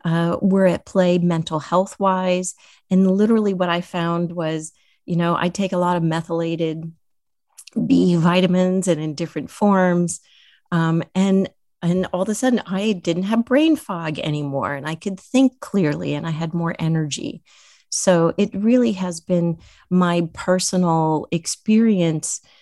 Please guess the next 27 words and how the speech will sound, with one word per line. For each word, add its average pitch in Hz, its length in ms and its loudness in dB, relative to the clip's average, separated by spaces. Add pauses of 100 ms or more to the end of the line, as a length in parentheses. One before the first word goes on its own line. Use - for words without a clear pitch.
(240)
Um, 151 360 -2
it 185 280 -4
informed, 185 1120 0
it 170 180 -2
didn't, 175 320 0
it 165 140 0
doesn't 165 380 -2
mean 170 240 0
that 156 160 -4
everything 160 420 -2
that 160 80 -8
happened 151 400 -10
to - 100 -10
me, 151 300 -2
that 139 160 -4
I'm 143 180 -6
gonna 143 220 -10
do 143 220 -8
that 139 200 -8
with 143 180 -10
clients. 160 600 -6 (460)
Um, 156 320 0
but 180 220 0
I 180 100 2
did 190 420 -2
just 170 240 -6
notice 170 760 0